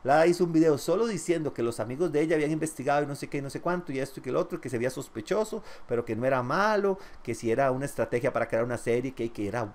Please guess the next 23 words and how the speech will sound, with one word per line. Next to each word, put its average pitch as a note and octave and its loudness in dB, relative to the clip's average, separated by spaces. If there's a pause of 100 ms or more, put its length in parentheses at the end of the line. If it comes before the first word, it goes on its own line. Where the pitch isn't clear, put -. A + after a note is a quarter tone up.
estaba G2+ -6
bien, G3 0 (640)
no G#2 -4
sirvió D3 0
de E3+ 4
nada. F3+ -2
Dallas C3 2
la A#2 4
dejó C3+ 6
de C#4+ 8
seguir G#3 -2
en G#3+ 0
Twitter G#3+ 0 (560)
y B2+ -2
le A#2 2
puso C#3+ -4
un F3+ -6
comentario D#3+ 2
ahí D#3 6
prácticamente D3+ 0
diciéndole, A#2+ 0
"La F#2 -2
cagaste". F#2 -2